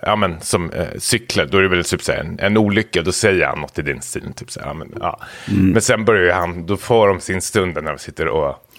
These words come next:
Speaker 1: ehm, pratar av sig.
Speaker 2: Mm.
Speaker 1: Och han liksom ska liksom förklara liksom det här gåvan han hör.
Speaker 2: Ja, just det.
Speaker 1: <laughs> Det, det är en sån sjuk scen.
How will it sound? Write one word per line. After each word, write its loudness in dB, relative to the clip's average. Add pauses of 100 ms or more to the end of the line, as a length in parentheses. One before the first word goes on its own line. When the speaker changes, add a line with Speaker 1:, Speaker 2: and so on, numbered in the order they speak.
(600)
Speaker 1:
ehm, -2 (180)
pratar 2
av 6
sig. -2
Speaker 2:
Mm. 4
Speaker 1:
Och 2
han -2
liksom -8
ska -2
liksom -8
förklara -2
liksom -14
det -20 (100)
här -8 (120)
gåvan 2
han -10
hör. -10
Speaker 2:
Ja, 2
just -2
det. -8
Speaker 1:
<laughs> 2 (1200)
Det, -2
det -4
är 2
en -2
sån 0
sjuk 2
scen. -4